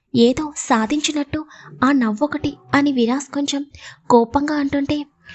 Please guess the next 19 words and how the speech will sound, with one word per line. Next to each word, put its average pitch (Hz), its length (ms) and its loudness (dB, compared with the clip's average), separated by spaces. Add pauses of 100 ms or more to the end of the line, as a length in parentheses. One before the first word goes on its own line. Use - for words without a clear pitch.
(260)
వసు 233 340 0 (280)
తన 294 140 4
రెండు 247 400 -2
చెవులు 294 240 -2 (180)
పట్టుకుని 285 520 -2 (340)
సారీ 254 520 0
అని 294 300 -2
చిన్నగా 262 440 0
అంటుంది. 277 400 -4 (680)
వీటికి 226 360 2
మాత్రం 294 380 -4 (180)
తక్కువ 240 240 0
లేదు. 285 260 -4 (580)
ఇంకెప్పుడు 285 520 2 (220)
ఇలాంటి 285 480 0
సరదా 233 380 0
పనులు 285 400 -2 (160)
అస్సలు 220 240 -4
చేయకు, 277 360 -4